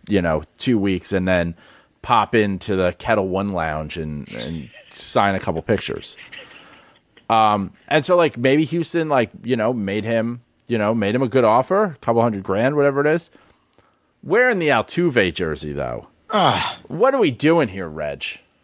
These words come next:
Speaker 2: At an Astros Yankee game. Come
Speaker 1: Yeah.
Speaker 2: on, man. Come on. Be
Speaker 1: Like,
Speaker 2: a little more subtle about it, at least.
Speaker 1: Like, Altuve's a noted asshole.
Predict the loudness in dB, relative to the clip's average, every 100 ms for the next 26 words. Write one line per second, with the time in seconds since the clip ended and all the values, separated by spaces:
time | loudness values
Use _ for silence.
0 | -2 2 2 2 0 0 -4 0 0 2
1 | -2 -2 -6 -8 -10 -14 -20 _ _ -8
2 | 0 2 4 4 2 0 0 0 -4 -2
3 | 2 4 4 2 -4 -14 -8 0 2 4
4 | 4 2 -2 0 0 0 -4 -2 -2 -2
5 | -2 -4 -4 -6 -10 _ _ _ _ _
6 | _ _ _ 0 2 2 -4 _ _ _
7 | _ _ _ _ _ _ _ _ _ _
8 | _ _ _ _ _ _ _ _ _ _
9 | _ _ -2 0 2 2 2 0 -2 -8
10 | -12 -16 _ _ _ _ _ _ 0 2
11 | 2 4 6 6 4 2 -4 -8 -10